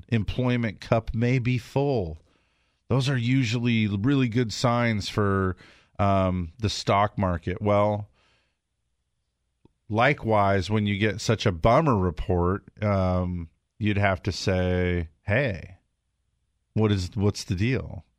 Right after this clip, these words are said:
Is this gonna be the new norm? Is, are things scary? Are we good? Whatever." Um,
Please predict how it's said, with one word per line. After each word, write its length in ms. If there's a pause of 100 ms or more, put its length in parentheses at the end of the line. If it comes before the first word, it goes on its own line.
(240)
Is 120
this 200
gonna 200
be 200
the 120
new 220
norm? 480
Is, 400
are 160
things 340
scary? 540
Are 100
we 140
good? 340
Whatever." 600 (460)
Um, 460